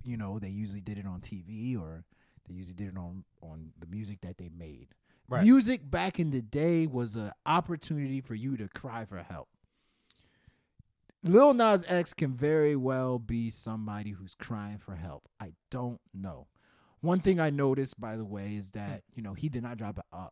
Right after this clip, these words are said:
Speaker 1: a song or album in two thousand twenty-three. You
Speaker 2: Mm.
Speaker 1: know what I mean? He did not drop a single.
Speaker 2: I don't think I noticed.
Speaker 1: Right? Yeah. So he dropped in twenty twenty-two. He dropped Star Walking, which is a fantastic,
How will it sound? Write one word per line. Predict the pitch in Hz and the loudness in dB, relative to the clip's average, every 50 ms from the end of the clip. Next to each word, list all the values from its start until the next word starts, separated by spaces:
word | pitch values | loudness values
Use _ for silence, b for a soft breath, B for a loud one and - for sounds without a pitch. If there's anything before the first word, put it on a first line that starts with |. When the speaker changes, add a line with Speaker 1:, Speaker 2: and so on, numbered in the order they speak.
| - 95 | -12 -12
Speaker 1:
a | 90 | -10
song | - - - 110 110 123 135 127 | -8 -6 -6 -4 -4 -4 -4 -6
or | 101 95 78 | -6 -8 -8
album | 71 95 98 95 92 90 | -8 -10 -10 -10 -12 -14
in | 85 | -12
two | - - 95 | -14 -12 -10
thousand | - 95 92 85 85 90 | -8 -10 -10 -10 -12 -16
twenty-three. | - - 92 82 76 - - - - - _ _ _ _ _ _ _ _ _ _ _ _ | -16 -16 -16 -16 -18 -18 -20 -20 -20 -20 _ _ _ _ _ _ _ _ _ _ _ _
You | 165 202 | -4 -2
Speaker 2:
Mm. | 202 139 | -2 -2
Speaker 1:
know | 92 | -4
what | 87 | -8
I | 87 | -12
mean? | 87 85 87 92 90 - _ | -12 -14 -14 -14 -16 -18 _
He | _ 98 | _ -14
did | 85 92 82 85 | -14 -12 -10 -10
not | 101 107 - - - | -10 -12 -12 -14 -12
drop | - 113 107 - - - | -12 -10 -10 -12 -14 -16
a | - | -18
single. | - - - - - 117 113 98 127 | -16 -16 -14 -10 -10 -10 -8 -4 -2
Speaker 2:
I | 139 | 0
don't | 151 147 | 0 0
think | 147 139 | 0 0
I | 139 131 | 0 0
noticed. | 131 139 127 110 - - _ _ | 0 0 -2 -2 -6 -8 _ _
Speaker 1:
Right? | - 80 151 139 117 78 - _ _ _ _ | -16 -14 -12 -12 -12 -14 -16 _ _ _ _
Yeah. | - 98 80 67 - | -12 -12 -12 -12 -12
So | - - 92 85 80 69 | -12 -12 -10 -12 -12 -10
he | 117 120 110 | -8 -8 -8
dropped | 92 90 131 117 107 104 - - b b b b b b b b - | -6 -6 -6 -6 -6 -8 -12 -18 b b b b b b b b -8
in | 180 151 | -8 -6
twenty | - - 190 196 185 170 | -2 0 2 2 2 2
twenty-two. | - - 170 147 135 120 - - - 220 208 175 | 0 -2 -2 -4 -4 -4 -4 -2 2 2 2 2
He | 147 147 135 | 2 0 -2
dropped | 123 135 127 117 107 - | -2 -4 -4 -4 -6 -10
Star | - - 156 143 139 | -6 -2 -2 -2 -2
Walking, | 123 110 107 104 - 110 | -2 -4 -8 -10 -10 -12
which | 104 95 85 | -12 -12 -14
is | 87 87 | -14 -16
a | 85 - _ _ _ _ - | -18 -18 _ _ _ _ -8
fantastic, | 123 117 104 98 - 107 90 87 - - - | -8 -8 -8 -8 -10 -10 -10 -12 -12 -16 -18